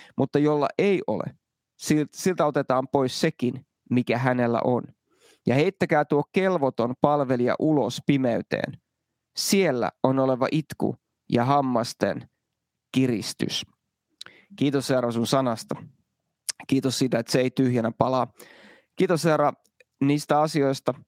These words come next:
ja resursseista, mitä oot uskonut itse kullekin meistä, jotka ollaan mukana tässä lähetyksessä tänään. Kiitos, Herra, että näitten päivien aikana, näitten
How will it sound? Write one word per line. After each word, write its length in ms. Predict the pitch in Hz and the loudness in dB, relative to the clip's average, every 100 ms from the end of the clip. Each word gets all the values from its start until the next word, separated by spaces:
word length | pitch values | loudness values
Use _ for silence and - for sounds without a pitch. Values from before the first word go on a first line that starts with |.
| _ - - _ | _ -20 -20 _
ja 140 | - 127 | 0 2
resursseista, 880 | 165 165 139 135 - 120 120 - - _ 127 | 2 0 -2 -2 0 0 -2 -4 -4 _ -2
mitä 320 | 127 127 117 | 0 0 0
oot 120 | 120 - - | -2 -6 -2
uskonut 640 | 160 147 - 123 104 - - - _ - | 0 0 -2 -2 -4 -10 -20 -20 _ -2
itse 260 | 151 151 151 - | -2 0 -6 -2
kullekin 520 | 139 135 131 - 117 | 0 0 -2 -2 0
meistä, 520 | 123 135 127 - 107 - - | 2 2 -2 -2 -6 -4 -4
jotka 320 | 110 - 123 | -4 0 0
ollaan 220 | 120 123 | 2 2
mukana 400 | 131 139 131 120 - _ - | 0 0 0 -2 -4 _ 0
tässä 380 | 135 139 - 120 | 0 0 -2 0
lähetyksessä 600 | 117 120 110 104 - 110 | 0 -2 -2 -4 -4 -4
tänään. 420 | - 117 80 67 - _ - - - _ _ | -2 -2 -2 -8 -14 _ -20 -20 -20 _ _
Kiitos, 360 | - 180 175 - | 0 0 0 2
Herra, 220 | 160 147 | 2 2
että 120 | 131 | 2
näitten 400 | 160 185 - 135 | 2 0 -2 -2
päivien 580 | - 156 160 147 127 120 | 2 2 2 0 0 0
aikana, 480 | 135 127 - 90 123 - _ _ _ - _ _ - | 0 0 -2 -4 -6 -10 _ _ _ -20 _ _ -2
näitten 320 | 156 - | 0 0